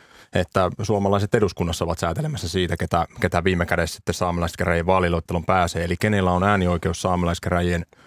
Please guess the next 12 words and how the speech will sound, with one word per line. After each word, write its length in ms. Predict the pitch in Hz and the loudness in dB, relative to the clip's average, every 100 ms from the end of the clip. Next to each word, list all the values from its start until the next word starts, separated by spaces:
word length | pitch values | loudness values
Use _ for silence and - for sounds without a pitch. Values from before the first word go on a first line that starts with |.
| - - - | -20 -20 -8
kerä-, 240 | - 92 98 | 0 2 2
käräjien 500 | - 101 95 90 92 98 | 2 4 4 4 0 2
vaaleissa. 540 | 113 113 95 85 - 90 | 4 6 4 2 0 -2
Ja, 140 | 85 90 _ _ - - _ _ _ _ - | -2 -4 _ _ -18 -18 _ _ _ _ 2
ja 240 | 95 90 90 - - - | 4 2 -2 -10 -14 -4
vaikka 220 | 92 - | -4 -2
tähän 180 | 95 98 | 0 2
Markus 280 | 98 95 95 | 4 2 2
Lohen, 340 | 98 95 90 - - | 4 4 2 -4 -4
tota, 420 | 95 90 92 87 - 92 | -2 2 2 0 -2 -2
esiin 220 | 92 90 | 0 -2
nostamaan, 520 | 85 - 92 90 | -2 -2 2 2